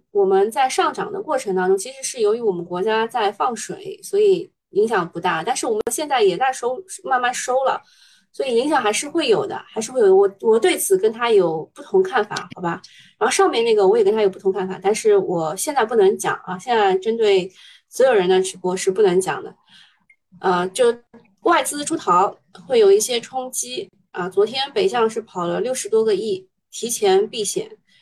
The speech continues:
总之呢，只要美股不大跌，我们按照自己的节奏玩就行了。然后就说昨晚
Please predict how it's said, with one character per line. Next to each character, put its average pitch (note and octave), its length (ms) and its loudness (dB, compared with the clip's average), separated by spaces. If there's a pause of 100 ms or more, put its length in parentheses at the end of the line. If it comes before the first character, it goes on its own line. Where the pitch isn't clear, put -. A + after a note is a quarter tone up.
(640)
总 G#3 120 4
之 B3+ 100 -2
呢， D4 180 0
只 A#3+ 160 -4
要 A#3+ 160 2
美 C#4+ 160 2
股 F#4 180 4
不 G3 100 -6
大 C4 200 0
跌， G#3+ 200 2
我 G3+ 120 4
们 F3+ 160 0
按 - 160 -2
照 A3+ 160 0
自 - 120 -8
己 A#3 80 -2
的 G3 80 4
节 F#3 220 2
奏 B3 160 2
玩 F#3 220 2
就 G3+ 160 0
行 E3 260 -10
了。 E3 260 -12
然 F#3 160 -2
后 A3 200 2
就 A3+ 180 0
说 A3+ 180 -2
昨 A3 220 0
晚 G#3 320 2